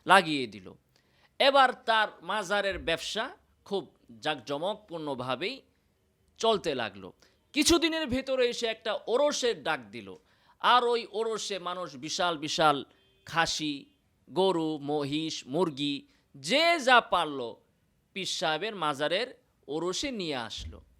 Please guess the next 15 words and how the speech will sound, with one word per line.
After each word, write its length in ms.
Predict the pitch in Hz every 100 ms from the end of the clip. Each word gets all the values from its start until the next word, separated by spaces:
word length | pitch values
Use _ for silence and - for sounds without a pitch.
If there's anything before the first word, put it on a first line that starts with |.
| _ _ _ _ _
তো 100 | - -
এই 260 | 190 285 320
যখন 460 | 285 294 285 285
তার 300 | 277 262 254 240 - 131
রমরমা 600 | 156 226 254 254 247 226
অবস্থা, 840 | 202 196 240 - - 160 139 147 _ _ _ _ _
তখন 540 | - 254 262 240 156 110 _ _ _ _
তার 200 | 196 190
পীরের 440 | - 269 311 339
কাছে 280 | 262 277 262
খবর 400 | 254 220 214 220
গেল 300 | 180 185 170
যে, 120 | 151
"পীর 180 | 156 -
সাহেব, 440 | 160 - 277 269